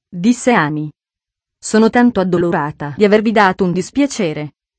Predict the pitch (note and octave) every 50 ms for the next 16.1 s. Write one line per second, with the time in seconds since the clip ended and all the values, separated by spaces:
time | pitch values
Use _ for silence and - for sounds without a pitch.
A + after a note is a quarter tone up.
0 | _ _ _ _ _ _ - F3+ F#3+ G#3 A3+ G#3 B3 C4+ C4+ - _ _ - -
1 | C4+ C#4+ C#4+ C#4+ C#4+ C#4+ B3+ D#3+ D#3 D#3 E3 G#3 - _ _ - A#3+ C4 B3 G#3+
2 | F#3 G3+ G#3 - C#4 B3+ - - G#3 F#3+ G#3+ A3 C4 B3 G#3 A#3 - - - A3+
3 | B3 A#3+ - A3+ F#3 D#3+ D#3 F3+ A3 A#3+ - _ - G#3+ G#3+ F#3+ - - F#3 D#3+
4 | D3 C#3+ D3 _ _ - D#3 C#3+ C#3+ - _ _ _ _ _ _ _ _ _ _
5 | _ _ _ - G3 F#3+ G3 - G#3 G3+ G3 - C#4+ D4+ B3+ F#3 D#3+ D3+ D#3 E3+
6 | G#3 B3 - _ F3+ F#3 G3+ A#3 A3+ F#3+ F#3 G3+ A3 _ _ _ _ _ _ _
7 | _ _ _ _ _ _ _ - A3+ A3+ A3+ - C#4+ C#4+ C4 A3+ F#3+ G3 - A3+
8 | F#3+ E3+ D#3+ D#3 D#3 E3+ F3+ - G#3 G#3 A3 A3 A#3+ A3+ - A#3+ A#3 A#3 B3 A#3+
9 | A3+ C4 C4+ - _ - A#3 A3+ A3 - A#3 - - - A3+ G3 F#3 - C4 G3+
10 | G3+ E3+ E3 D#3+ D#3+ D#3 F3+ F#3 G#3+ A#3+ C4+ B3+ B3+ - C4 A3 F#3+ G3 F#3+ G3
11 | G#3+ F#3 D3+ D3+ D3+ D3+ D#3 G3 G3+ A#3+ A#3+ A#3+ B3 A#3+ - D3+ - G3 D#3 C#3+
12 | C#3+ D3 D3+ D3 D3 _ _ _ _ _ _ _ _ _ - G3+ F#3 F3 D#3 E3+
13 | E3+ D#3 - D#3+ - E3+ D#3+ D3+ C#3+ C#3+ D3 E3 E3+ F#3+ A3+ - - - - A3+
14 | A3+ A3 G#3+ G3 F#3 G3 G#3 G#3+ - - - A#3+ - - F#3+ - - A3 A#3 B3
15 | B3 B3 A#3+ A3+ A#3 A3+ - G#3 A3+ A#3+ A3 F#3 F#3 G#3 G#3 - - E3+ D#3 D#3+
16 | G#3 B3